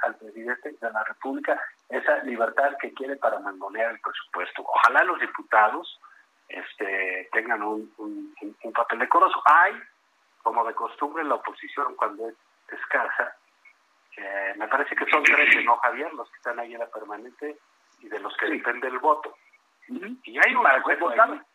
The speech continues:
Speaker 2: para convocar al co-, a esta sesión extraordinaria, efectivamente.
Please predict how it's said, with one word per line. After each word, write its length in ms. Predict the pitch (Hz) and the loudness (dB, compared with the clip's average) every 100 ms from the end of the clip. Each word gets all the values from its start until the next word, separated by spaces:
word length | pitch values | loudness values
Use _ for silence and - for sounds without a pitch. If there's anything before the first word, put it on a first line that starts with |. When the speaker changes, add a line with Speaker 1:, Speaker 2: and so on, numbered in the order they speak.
| - | 4
Speaker 2:
para 240 | 165 156 | 4 4
convocar 500 | 160 160 151 147 190 | 0 -6 -6 -4 0
al 120 | 190 | 0
co-, 120 | - 143 - | -2 -8 -8
a 40 | |
esta 260 | 120 147 131 | -12 -8 -8
sesión 280 | 131 151 156 | -8 -10 -12
extraordinaria, 640 | - 151 143 160 165 127 | -8 -8 -6 -4 -4 -4
efectivamente. 560 | - - 127 131 143 | -18 -20 -16 -14 -16